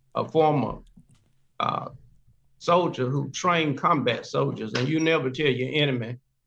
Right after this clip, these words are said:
what you're gonna do. And as far as the bylaws is concerned, it's, uh, that was not my call. That was some people within the body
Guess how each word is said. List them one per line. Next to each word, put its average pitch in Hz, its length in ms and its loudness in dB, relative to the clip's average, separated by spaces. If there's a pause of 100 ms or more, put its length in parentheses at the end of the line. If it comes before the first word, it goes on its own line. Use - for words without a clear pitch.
(200)
what 156 180 4
you're 123 80 -6
gonna 123 240 2
do. 139 260 -6 (220)
And 143 100 2
as 135 180 0
far 156 240 4
as 151 40 -4
the - 80 0
bylaws 135 640 4
is 117 160 -8
concerned, 120 840 0 (880)
it's, - 480 -2 (160)
uh, 113 260 2 (340)
that 151 260 0
was 131 180 -4
not 139 300 0
my 143 220 2
call. 135 520 0
That 127 160 0
was 135 200 -2
some 110 160 -8
people 170 360 -2
within 123 600 0
the 110 100 -4
body 113 580 0